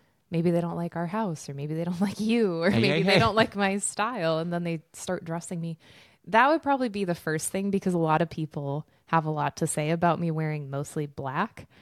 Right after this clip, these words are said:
Speaker 1: They would probably introduce a lot more color into my wardrobe 'cause a lot of people bring that up for me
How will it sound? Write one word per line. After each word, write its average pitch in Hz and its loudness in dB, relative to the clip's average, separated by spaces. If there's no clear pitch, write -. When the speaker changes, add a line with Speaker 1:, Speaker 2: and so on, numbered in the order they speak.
Speaker 1:
They 175 4
would 214 4
probably 185 0
introduce 151 -4
a 160 -8
lot 143 -6
more 151 -4
color 139 -8
into 165 -8
my 170 -8
wardrobe - -8
'cause 175 -2
a 170 -2
lot 190 2
of 196 -2
people 165 -8
bring 147 -6
that 143 -6
up 151 -6
for 202 -6
me 202 -4